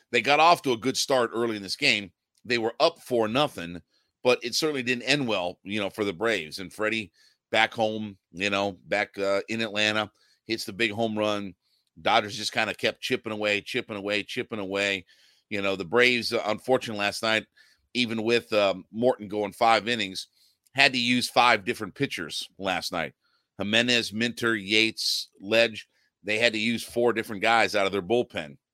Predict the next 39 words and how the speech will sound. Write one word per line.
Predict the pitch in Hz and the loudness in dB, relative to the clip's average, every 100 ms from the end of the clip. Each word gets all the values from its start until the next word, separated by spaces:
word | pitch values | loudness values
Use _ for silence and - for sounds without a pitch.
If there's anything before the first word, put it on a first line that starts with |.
| _ _ _ _ _ | _ _ _ _ _
And | 92 | -8
again, | 95 101 127 101 | -2 2 2 2
you | 98 | -2
don't | 107 117 | -2 -2
wanna | 117 104 | -4 -2
see | - - 175 143 | 0 0 -2 -2
that. | 95 90 92 - _ _ _ _ | -2 -2 -6 -12 _ _ _ _
You | 98 | 2
hope | 120 131 | 4 4
that | 120 107 | 0 -2
Morton | 120 127 107 | 0 0 -2
was | 107 98 | -8 -6
gonna | 110 98 | -6 -4
give | 113 110 | -4 -2
you | 107 101 - | 0 -2 -2
maybe | 107 113 110 | -4 -4 0
six, | - - 123 - - - _ _ _ | 2 4 2 2 -2 -4 _ _ _
maybe | 95 107 110 | -6 -2 -2
he | 117 | -4
can | 117 | -2
get | 110 110 | -2 0
six | - 123 - | -2 -2 -4
and | 107 | -6
two | - 120 | -2 -2
thirds | - 123 120 113 101 | 2 4 4 2 -2
or | 95 | -2
what | 101 107 | -2 -2
have | 120 127 113 | 4 4 4
you, | 87 87 85 _ _ _ _ | 0 -6 -6 _ _ _ _
but | 90 104 - | 0 0 0
he | 110 | -6
did | 110 120 | -4 -2
not | 110 | -2
have | 107 104 | -2 -4
his | 87 | -4
good | 107 - | -6 -4
stuff | 110 104 87 | -2 -2 0
last | 85 - | -2 -2
night. | 87 | -6